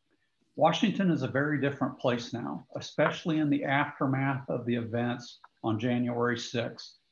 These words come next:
and I look forward to hearing their discussion on the politics of the moment and how we move forward from here. I can't wait for you all to receive your copies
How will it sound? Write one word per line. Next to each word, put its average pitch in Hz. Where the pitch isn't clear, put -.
and 123
I 143
look 175
forward 139
to 131
hearing 131
their 123
discussion 120
on 120
the 117
politics 147
of 139
the 143
moment 117
and 110
how 131
we 131
move 120
forward 110
from 110
here. -
I 127
can't 151
wait 175
for 120
you 123
all 123
to 120
receive 120
your 127
copies 117